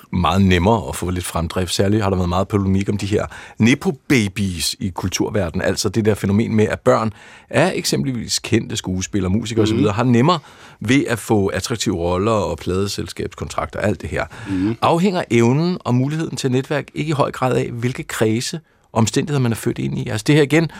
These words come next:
Speaker 1: med mønsterbrud.
Speaker 2: Overhovedet ikke.
Speaker 1: Du er god til bare at sige, "Nøks."
Speaker 2: Jamen, prøv at høre.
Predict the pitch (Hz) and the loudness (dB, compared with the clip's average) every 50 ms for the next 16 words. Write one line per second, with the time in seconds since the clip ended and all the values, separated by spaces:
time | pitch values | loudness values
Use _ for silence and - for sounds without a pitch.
0 | - - - 131 123 120 123 123 - - 131 - - 95 90 85 78 - - - | -8 -2 2 4 6 6 4 2 0 -2 -2 -2 -2 -4 -6 -6 -8 -10 -14 -20
1 | - - - - - - 101 107 107 101 - - - 120 143 156 139 98 - - | -20 -20 -20 -20 -10 -2 0 2 2 2 0 0 0 2 4 4 2 0 -4 -10
2 | - - - - _ - - - - - 139 131 - 135 175 196 - - - - | -14 -16 -20 -20 _ -20 -20 -8 0 2 2 4 4 4 2 2 2 -2 -4 -2
3 | - - 160 - - 156 135 110 101 98 95 92 104 113 123 127 110 - - - | -2 -2 0 0 0 2 2 2 2 2 4 4 6 6 6 4 2 0 -2 -2
4 | - - - _ _ _ _ _ - 160 170 170 165 156 - - 214 185 160 180 | -2 -4 -10 _ _ _ _ _ -2 2 2 2 2 0 2 4 4 6 6 6
5 | 196 202 170 | 6 4 2